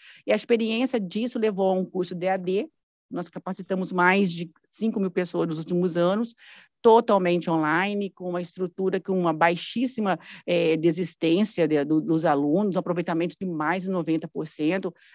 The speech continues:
é bem, é, é, é muito significativo. Do outro lado, desafia muito agora nessa nova minha missão, que é também,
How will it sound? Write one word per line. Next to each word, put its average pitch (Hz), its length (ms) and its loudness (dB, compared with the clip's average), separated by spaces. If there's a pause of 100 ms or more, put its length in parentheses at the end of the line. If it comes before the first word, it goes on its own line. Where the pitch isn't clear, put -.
é 180 160 8
bem, 165 420 2
é, 156 100 0
é, 143 220 -4
é 151 200 -4
muito 185 220 -2
significativo. 185 1000 -4 (400)
Do 220 160 4
outro 254 200 4
lado, 226 300 4
desafia 233 500 -2
muito 240 280 0
agora 202 340 0
nessa 214 220 -6
nova 196 240 -4
minha 190 220 -2
missão, 202 500 -2
que 240 120 -4
é 233 40 2
também, 240 480 4